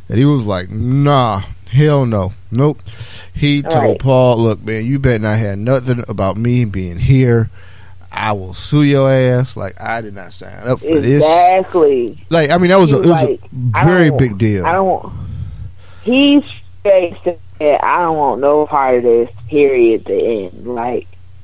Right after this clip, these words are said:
Speaker 2: don't even think about it. Don't even. I wasn't here. You didn't see me. I didn't participate. This is over with. Like, nah, I'm done." And
Speaker 1: Right.
Speaker 2: not back to this bitch
Speaker 1: Yeah.
Speaker 2: ever.
Speaker 1: Very decorated
Speaker 2: Like,
Speaker 1: amateur
Speaker 2: like,
Speaker 1: star.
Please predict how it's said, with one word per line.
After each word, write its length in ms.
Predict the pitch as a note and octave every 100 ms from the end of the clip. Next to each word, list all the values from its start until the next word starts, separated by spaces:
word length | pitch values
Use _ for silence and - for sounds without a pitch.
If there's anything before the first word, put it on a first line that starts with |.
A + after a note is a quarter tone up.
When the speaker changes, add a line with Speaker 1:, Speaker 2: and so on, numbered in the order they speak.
| - - - D3+
Speaker 2:
don't 240 | E3 E3
even 200 | D#3+ D3
think 280 | B2+ C3+ B2+
about 320 | A2+ G2+ A1
it. 180 | A#1+ - - C3 C3 - - -
Don't 280 | C3+ C3+
even. 320 | C3+ B2 F2 -
I 140 | A#2
wasn't 420 | A#2 C3 D3+ E3 D#3+
here. 440 | D#3 C#3+ C3+ C3+ B2 -
You 140 | C3+
didn't 300 | D3 D#3 D3+ C#3+
see 220 | C#3+ C3
me. 340 | B2+ B2 B2 -
I 100 | A2+
didn't 260 | A#2+ C#3
participate. 920 | C3 C3 C3 B2+ B2+ - A#2+ A#2 A2 - -
This 200 | B2 A#2
is 40 |
over 280 | B2 A#2+ F#2
with. 320 | F2+ A#1 -
Like, 420 | - A#2 G#2 -
nah, 140 | C3 C3 - - - - - -
I'm 180 | C3 C#3
done." 200 | A2+ - - - - -
And 260 | D#3+ F3 F3
Speaker 1:
Right. 60 | G#2
Speaker 2:
not 240 | D3 B2+ - - -
back 220 | A#2+ - -
to 60 | -
this 140 | C#2 - - -
bitch 200 | F#2+ C#3+
Speaker 1:
Yeah. 120 | C#3+
Speaker 2:
ever. 320 | - C3 A2 - - - -
Speaker 1:
Very 380 | A2 D3 G3
decorated 360 | E3+ C#3 A2 F#2+
Speaker 2:
Like, 100 | G2
Speaker 1:
amateur 280 | G2+ F#2+ -
Speaker 2:
like, 260 | E3+ -
Speaker 1:
star. 140 | -